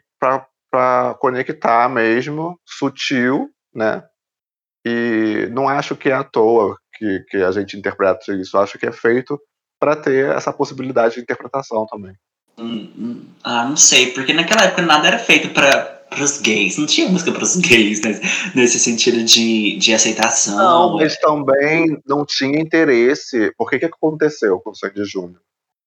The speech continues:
Speaker 1: Houve um momento que todas as crianças gostavam, era unânime.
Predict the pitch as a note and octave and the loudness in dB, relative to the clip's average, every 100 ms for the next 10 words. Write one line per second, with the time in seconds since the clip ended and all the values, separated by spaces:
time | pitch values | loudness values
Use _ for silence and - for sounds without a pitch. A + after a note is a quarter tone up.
0 | _ _ _ A#2+ C#3+ D#3+ C3+ A#2 A2+ A#2+ | _ _ _ 2 2 4 2 0 0 0
1 | B2 B2 A2+ - _ - D#3+ E3 D#3+ D3 | -2 -6 -12 -14 _ -2 2 2 2 0
2 | C#3+ - B2+ B2 A#2+ C3 - F#2+ D#2 F2+ | 0 0 0 0 -4 -4 0 0 2 0
3 | F#2 A#2+ C3+ G2+ F#2 F2+ F2 | 0 0 0 -2 -2 -8 -10